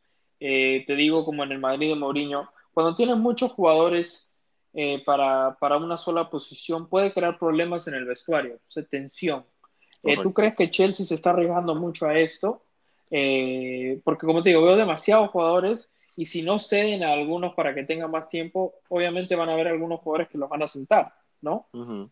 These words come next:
Speaker 1: Eh, entonces, ¿tú qué piensas? ¿Tú crees que esto puede crear una, un tipo de tensión y arruinar el, el vestuario a Lampard?
Speaker 2: La verdad es que tendrías que ver de que ahorita, por ejemplo, dos jugadores se supone que van a salir.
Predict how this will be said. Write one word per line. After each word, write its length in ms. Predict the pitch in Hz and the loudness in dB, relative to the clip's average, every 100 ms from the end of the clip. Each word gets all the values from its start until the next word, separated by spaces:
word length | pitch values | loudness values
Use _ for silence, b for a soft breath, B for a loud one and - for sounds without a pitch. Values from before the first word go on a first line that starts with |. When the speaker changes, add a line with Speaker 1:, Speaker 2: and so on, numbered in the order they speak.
| - | -8
Speaker 1:
Eh, 340 | 151 143 139 | -2 0 0
entonces, 360 | 139 151 156 - | -2 -4 -8 -2
¿tú 120 | 233 | 2
qué 100 | 220 | 2
piensas? 360 | 196 147 143 - | 4 0 -2 -4
¿Tú 100 | 196 | 0
crees 200 | 208 202 | 0 0
que 80 | 214 | -2
esto 240 | - 190 | -2 2
puede 240 | 202 196 | 4 4
crear 280 | 185 170 175 | 4 4 4
una, 180 | 190 185 185 185 - | 2 -2 -4 -8 -10
un 120 | 185 | -6
tipo 240 | 202 190 | -2 2
de 80 | 190 | 2
tensión 500 | 185 147 - 180 175 160 | 2 -4 -4 -4 -4 0
y 80 | |
arruinar 440 | 147 139 139 160 170 | 0 0 0 0 0
el, 160 | 170 151 | -2 -4
el 140 | 139 | -8
vestuario 440 | 139 - 165 160 | -10 -2 0 2
a 20 | 151 | 2
Lampard? 340 | 156 160 - - _ _ _ _ _ _ - | 0 -2 -8 -8 _ _ _ _ _ _ -6
Speaker 2:
La 100 | 120 | -2
verdad 180 | 123 127 | 0 2
es 40 | |
que 100 | 196 | 2
tendrías 340 | 175 147 156 | 2 2 0
que 120 | 151 139 | 0 0
ver 240 | 135 139 | 2 0
de 160 | 127 120 | -2 -2
que 100 | 120 | 0
ahorita, 400 | 110 120 131 117 | 0 -2 0 -2
por 180 | 107 107 | -2 -6
ejemplo, 400 | 117 110 98 90 _ - | -6 -6 -6 -8 _ -18
dos 300 | 107 120 131 | 0 2 4
jugadores 540 | 127 127 127 135 151 | 4 4 2 0 -6
se 140 | 135 117 | -8 -12
supone 420 | 117 101 117 120 | -12 -10 -8 -6
que 60 | 113 | -4
van 200 | 110 110 | -4 -6
a 60 | |
salir. 360 | - 101 123 | -10 -8 -6